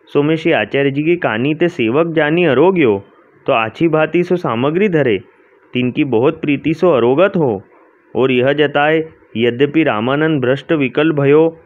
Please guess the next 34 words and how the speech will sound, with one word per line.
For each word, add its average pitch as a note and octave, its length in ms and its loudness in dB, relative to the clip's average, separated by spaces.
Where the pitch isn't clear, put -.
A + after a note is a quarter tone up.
सो D3+ 240 2
श्रीनाथ C3+ 360 -2
जी C3+ 160 -2
को E3 140 0
समर्पी C#3 480 -2
के D#3+ 120 -2
खान B2 360 -4
पान E3 240 -2
करतो, D#3+ 580 0
इतनी D#3 480 -4
मर्यादा A#2 540 0
नहीं C#3 340 -2
छोड़ी। C#3+ 400 0
और B2+ 140 0
जो C3 240 4
वैष्णव D#3 560 -2
असमर्पित C#3+ 640 -2
खात C#3 380 -4
हैं, D#3+ 260 0
सो C#3+ 200 0
रामानंद C#3 520 0
सोहु E3 280 2
गए D3+ 280 2
बीते, E3 400 -2
त्याग C3+ 440 0
उन्हीं B2 300 -2
को G#3+ 140 4
जाननो, D3 480 0
ताते A2 280 0
समर्पे B2 540 0
बिना C#3 300 0
कछु C3 300 -2
न G#3+ 100 2
लेनो। B2+ 440 0